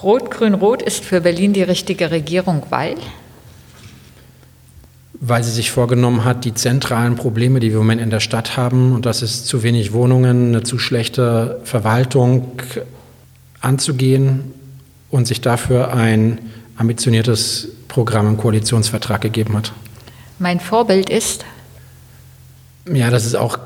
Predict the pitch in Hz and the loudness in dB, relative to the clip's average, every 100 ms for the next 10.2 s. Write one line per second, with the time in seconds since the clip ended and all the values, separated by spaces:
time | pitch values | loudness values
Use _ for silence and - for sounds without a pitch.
0 | - 123 113 - 120 123 117 110 - 110 | 0 2 2 0 0 0 2 -2 -2 0
1 | 117 117 110 113 120 123 110 117 117 120 | 2 2 2 0 0 0 0 0 0 0
2 | 117 117 123 120 117 120 117 113 113 113 | 0 0 0 0 0 2 2 2 2 0
3 | 107 117 127 123 113 117 117 - - 120 | 0 2 2 2 2 2 0 -6 -4 0
4 | 123 120 120 120 123 120 110 107 120 127 | 4 4 4 2 2 0 0 0 0 0
5 | - - - 120 117 - 123 120 - 113 | -2 -6 -2 0 0 -2 0 0 2 0
6 | 110 117 113 117 113 - 110 107 107 107 | 0 0 2 0 -4 -2 2 2 2 0
7 | - - 104 113 107 - - - - - | -4 -4 -6 -6 -8 -12 -20 -20 -20 -20
8 | - - - 202 196 202 190 220 - 190 | -20 -16 -2 0 2 2 0 -2 -2 -2
9 | 165 208 214 190 160 170 170 - 175 - | -2 0 2 2 2 0 -2 -2 -4 0
10 | 208 | 0